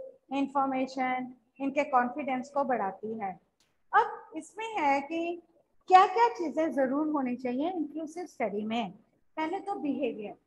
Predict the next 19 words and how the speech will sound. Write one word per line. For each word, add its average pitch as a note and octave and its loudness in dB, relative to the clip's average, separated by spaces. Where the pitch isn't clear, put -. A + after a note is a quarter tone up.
हमारा F4 4
behavior D4+ -2
जो E4+ -8
है A3 -6
वो F4 -4
सबके D4+ -6
साथ C#4 2
अच्छा F#4 2
होना A#3+ -2
चाहिए, D#3+ -14
Equal D4+ 4
तो F#4+ -2
होना D#4+ 2
चाहिए F4+ -6
लेकिन E4+ -6
अच्छा C#4+ 0
भी D4+ -2
होना C4 0
चाहिए। D#4 -6